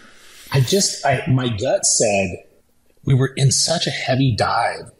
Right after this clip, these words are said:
I was just like, I was looking out at the horizon. I'm like, "I got, I got some altitude too." And I was just thinking, you know, the air gets thicker the lower you are.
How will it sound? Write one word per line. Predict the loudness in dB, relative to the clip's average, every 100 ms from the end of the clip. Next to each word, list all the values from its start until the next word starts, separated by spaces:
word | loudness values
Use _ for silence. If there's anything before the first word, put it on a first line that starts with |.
| _
I | 0
was | 2 2
just | 0 0
like, | 0 -4 -4
I | -2 -2
was | -2 -2
looking | -2 0 0
out | 0 -2
at |
the | -2
horizon. | -4 -2 0 0
I'm | 0
like, | -2 -4
"I | -6
got, | -6 -10 -8
I | -6
got | 0 0 0
some | -2
altitude | -2 -8 -10 -10 -10 -12 -8
too." | -6 -6 -10 -18 _ _ _ _ _
And | -2 0
I | 0
was | 0
just | 0 0
thinking, | 0 0 0 -2 -4 -20 -20 -2
you | 0
know, | 0
the | 0
air | 2 2
gets | 0 -2 -2
thicker | -4 0 0
the | 0
lower | 2 0 0
you | -2 -4
are. | -6 -8